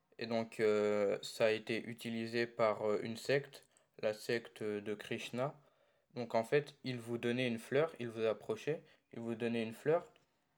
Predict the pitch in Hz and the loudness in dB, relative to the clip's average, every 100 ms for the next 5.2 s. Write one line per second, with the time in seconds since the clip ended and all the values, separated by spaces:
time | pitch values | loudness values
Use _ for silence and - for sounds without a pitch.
0 | _ _ _ _ - - 117 127 143 117 | _ _ _ _ -14 -4 -2 0 -2 -2
1 | 113 110 113 107 110 110 110 147 139 113 | -4 -4 -2 -2 -2 -2 2 4 6 6
2 | 107 139 160 160 - _ _ _ _ _ | 4 2 0 0 -12 _ _ _ _ _
3 | 117 113 110 135 131 120 117 113 107 113 | -2 0 2 4 4 2 0 -2 -4 -4
4 | 117 113 107 98 110 - 117 110 107 143 | 0 2 2 2 0 -2 0 -2 2 2
5 | 170 - | 2 -2